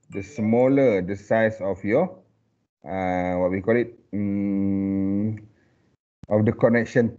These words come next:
uh, connection tracks dia lah. Wu-, dia punya lebar width dia tu makin kecil. Okay, so,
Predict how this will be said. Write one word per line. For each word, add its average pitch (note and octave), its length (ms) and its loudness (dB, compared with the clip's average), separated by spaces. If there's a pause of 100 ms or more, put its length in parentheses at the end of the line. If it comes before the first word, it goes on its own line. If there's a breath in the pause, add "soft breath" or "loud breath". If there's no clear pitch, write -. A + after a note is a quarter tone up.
(120)
uh, G2+ 160 0
connection A2 520 -2
tracks G#2+ 320 0
dia G#2+ 160 0
lah. A#2 160 0
Wu-, G2 320 -4
dia G2+ 120 -2
punya G#2 280 0
lebar G#2+ 520 4
width A2+ 320 0
dia G#2+ 160 -2
tu A2 120 -4
makin G#2 360 -4
kecil. - 360 -10 (1300)
Okay, C3 160 2
so, A2 640 4